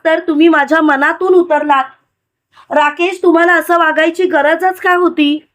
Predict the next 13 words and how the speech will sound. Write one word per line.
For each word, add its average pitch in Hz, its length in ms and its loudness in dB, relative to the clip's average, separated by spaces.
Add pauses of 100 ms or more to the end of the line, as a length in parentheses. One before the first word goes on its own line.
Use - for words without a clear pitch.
(600)
असं 294 300 0
वागून 330 380 0
तुम्हाला 339 400 0
काय 339 260 0
मिळालं 339 380 2
राकेश? 302 560 -2
उत्तर 320 400 -2
द्या." 302 240 0
तेव्हा 285 280 -2
लगेच 285 340 -6
राकेश 285 400 -4
बोलतो, 277 580 -4 (280)
"बस, 302 380 -2